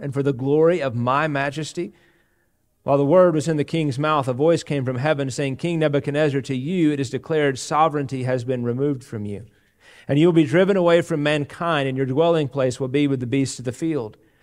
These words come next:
You will be given grass to eat like cattle, and seven periods of time will pass over you until you recognize that the Most High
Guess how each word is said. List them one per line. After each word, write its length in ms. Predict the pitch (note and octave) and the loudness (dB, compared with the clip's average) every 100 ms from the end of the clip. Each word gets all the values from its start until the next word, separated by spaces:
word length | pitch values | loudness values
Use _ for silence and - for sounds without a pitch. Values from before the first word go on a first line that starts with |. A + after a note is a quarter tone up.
| _ - | _ -2
You 80 | D3+ | 2
will 80 | |
be 140 | D#3+ D3+ | 2 4
given 280 | F3+ E3 D3+ | 2 2 2
grass 400 | D#3+ E3 E3+ - | 2 2 -2 -4
to 60 | |
eat 160 | B2+ A#2 | -8 -6
like 220 | B2+ A#2+ | -6 -6
cattle, 380 | - D3+ C#3+ C3 | -2 0 2 0
and 100 | C3 | -4
seven 420 | - F3+ F#3 F#3+ | -2 0 0 -4
periods 380 | E3 E3+ D#3+ C#3 | -4 -2 -2 -2
of 80 | C3+ | -4
time 320 | D#3+ D#3 C#3+ | -2 -2 0
will 120 | C3 | -2
pass 340 | C3 D3 C#3 D3+ | -4 -4 -2 0
over 200 | E3 D3+ | 0 0
you 280 | C3 C3 | 0 -2
until 240 | B2 A#2+ E3+ | -2 -2 0
you 160 | D3 | 0
recognize 720 | C#3 E3+ F3+ C3 B2 A2 C3 C#3+ | 2 2 0 -2 -4 -2 -2 -2
that 100 | C3+ | -2
the 60 | |
Most 320 | C3 E3+ - - | 0 0 -2 -4
High 480 | G3 D3+ B2 D3 | 0 2 2 -2